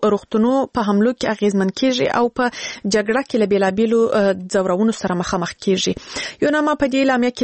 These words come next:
لیکلي چې ملګري ملتونه به په افغانستان کې د بشري حقونو خپلواک کمیسیون په ګډون د دې هیواد د بنسټیزو ادارو د پرمختګ لپاره همکاري ته دوام ورکړي. همداراز ویل سوي چې د ملګرو ملتونو امنیت شورا د پریکړې له مخې به یوناما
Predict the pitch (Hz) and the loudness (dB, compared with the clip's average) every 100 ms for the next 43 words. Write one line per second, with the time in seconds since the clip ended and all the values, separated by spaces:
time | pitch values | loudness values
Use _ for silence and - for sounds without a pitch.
0 | 220 - 226 220 220 196 180 190 185 180 | -2 0 -2 0 0 0 0 0 0 0
1 | - 254 247 247 247 247 240 - - 175 | 0 0 2 0 0 -2 -2 -4 -2 -2
2 | 180 - 262 262 202 160 190 214 214 214 | -2 0 -2 0 0 0 0 0 0 0
3 | - 214 - 202 185 196 196 180 - 269 | 0 -2 0 0 0 0 0 -2 -2 -2
4 | 262 220 208 240 254 - - - 220 254 | 0 0 2 2 0 -6 -10 -4 0 2
5 | 277 269 277 262 247 220 202 202 - 277 | 2 0 0 0 0 0 -2 -4 -2 -2
6 | 208 233 220 220 247 247 - 185 - - | -2 0 2 2 0 0 -2 -2 -2 -4
7 | 254 233 - 226 214 202 190 185 - 196 | -2 -2 0 0 0 0 0 0 -2 0
8 | 170 170 170 - - - - - - - | 0 0 -2 -4 -6 -8 -10 -14 -14 -14
9 | - 269 269 320 330 254 233 - 285 277 | -4 0 2 2 0 0 0 -2 -4 -2
10 | 269 254 247 233 196 196 196 185 - 190 | -2 0 2 2 2 2 0 -2 -2 -2
11 | 180 190 247 - - 262 269 - - - | 0 0 -2 -4 -2 0 0 -4 -14 -6
12 | 196 240 240 - 302 - 277 277 233 208 | 0 0 0 -2 -2 0 0 2 0 0
13 | - 190 175 185 214 226 262 | -2 0 0 2 2 2 2